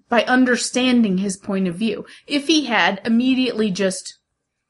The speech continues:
buttoned up and been like, "Okay, well, disagree to, agree to disagree," and walked away, then the person I am is just like, "Well, fine, then you, I guess you don't believe enough in your opinion to even stand up for it or have a discussion."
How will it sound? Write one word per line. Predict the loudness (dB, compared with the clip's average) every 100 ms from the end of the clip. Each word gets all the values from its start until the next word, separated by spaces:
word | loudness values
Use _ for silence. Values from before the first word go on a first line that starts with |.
| _ _ _ _ _ _ _ -2
buttoned | 0 4 4
up | 4 0 _ _ _
and | -4
been | -2 0
like, | -2 -4
"Okay, | -4 -2 0
well, | 0 -2
disagree | -6 -8 -6 -4 -4
to, | -4
agree | -4 0 0
to | 2
disagree," | 0 -2 -2 -2 -4
and | -2 4
walked | 4 2
away, | -2 0 2 0 -4 -8 -20 _ _ _ _ _ _ _ _ -8
then | -2 0
the |
person | 0 -2 0 0
I | 0
am | 0 0 0
is | -2
just | -4 -2
like, | -2 -2 -2
"Well, | -2
fine, | -2 -2 0 0
then | 0 0
you, | 0
I | 0
guess | 0 2
you | 0
don't | 2 2 0 -2
believe | 0 2 2
enough | 2 0 -2
in | -2
your | 0 0
opinion | 0 0 -2 -4 -8 -10
to | -6
even | -2 0 -2
stand | -2 0 2
up | 2 0
for | -4 -4 -2
it | -2
or | -2
have | -2 -4
a |
discussion." | -6 -4 -4 -4 -6 -12